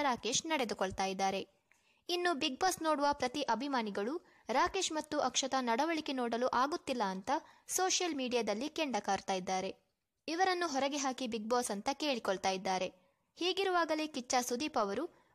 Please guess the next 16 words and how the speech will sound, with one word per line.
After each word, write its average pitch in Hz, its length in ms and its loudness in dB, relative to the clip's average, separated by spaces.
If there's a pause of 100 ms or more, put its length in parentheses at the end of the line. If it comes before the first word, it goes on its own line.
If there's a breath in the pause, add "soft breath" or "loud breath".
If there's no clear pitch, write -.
ವಾರದ 339 380 4
ಕತೆ 302 300 -2
ಕಿಚ್ಚನ 277 420 -2
ಜೊತೆ - 240 -2
ಕಾರ್ಯಕ್ರಮದಲ್ಲಿ 226 800 0 (380 soft breath)
ಅಕ್ಷತಾ 349 340 2
ಹಾಗೂ 285 280 2
ರಾಕೇಶ್ಗೆ 247 580 0
ನೀವಿಬ್ಬರು 247 580 0
ಒಂದು 339 300 0
ವಾರ 285 220 4
ಮಾತನಾಡದೇ 240 680 0
ಇರಬೇಕು 220 520 0
ಅಂತ 202 240 -4
ಚಾಲೆಂಜ್ 262 480 0
ಮಾಡಿದ್ದರು. 190 640 -2